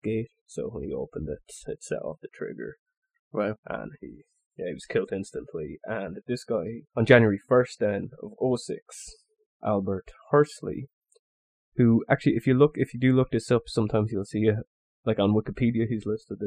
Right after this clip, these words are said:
Speaker 1: as Harry Orchard.
Speaker 2: Oh, yeah?
Speaker 1: But that was just an, it, it don't actually mention it in the Wikipedia article, but that was, although I did update it, but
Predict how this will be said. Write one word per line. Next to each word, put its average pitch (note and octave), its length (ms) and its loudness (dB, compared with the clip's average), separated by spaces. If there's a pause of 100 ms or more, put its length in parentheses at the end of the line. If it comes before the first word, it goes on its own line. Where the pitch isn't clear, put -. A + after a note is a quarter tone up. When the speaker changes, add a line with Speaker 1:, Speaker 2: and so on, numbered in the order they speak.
Speaker 1:
as - 140 -12 (120)
Harry G#2 360 -2 (140)
Orchard. C#3+ 480 4 (480)
Speaker 2:
Oh, G#2+ 140 4
yeah? A#2 140 8 (340)
Speaker 1:
But - 140 -2
that F#2+ 140 4
was F2+ 200 -2
just C#2+ 200 -4
an, C#2 100 -2
it, E2+ 340 2
it G#2+ 140 2
don't G#2+ 200 6
actually G2+ 260 2
mention G#2 340 0
it A2+ 100 2
in A2 160 2
the A2 160 6
Wikipedia G#2+ 480 -4
article, - 380 -6
but G#2+ 160 -10
that - 160 -10
was, - 400 -10 (340)
although A#2+ 240 4
I A#2 60 2
did C#3 240 2 (580)
update - 400 -4
it, - 220 -16
but G#2 200 -4